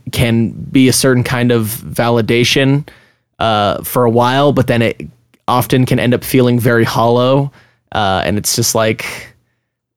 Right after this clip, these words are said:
I don't know. It, it, it evoked that to me of, like, times when it's like, "Oh, I, uh, want to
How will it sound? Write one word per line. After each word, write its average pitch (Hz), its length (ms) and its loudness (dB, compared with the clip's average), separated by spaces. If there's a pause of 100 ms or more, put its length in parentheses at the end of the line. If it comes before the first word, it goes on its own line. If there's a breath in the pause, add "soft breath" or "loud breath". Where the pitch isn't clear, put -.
(920)
I 131 80 0
don't 135 100 4
know. 113 280 2
It, - 200 0
it, 143 140 4
it 156 220 4
evoked 160 320 4
that 139 180 2
to 139 100 2
me 127 220 2
of, 104 160 0
like, 110 220 0
times 117 280 -2
when 117 80 0
it's 107 100 -6
like, 104 260 0
"Oh, 151 280 4
I, 143 400 2 (400 loud breath)
uh, 117 260 2
want 123 600 0
to 147 500 6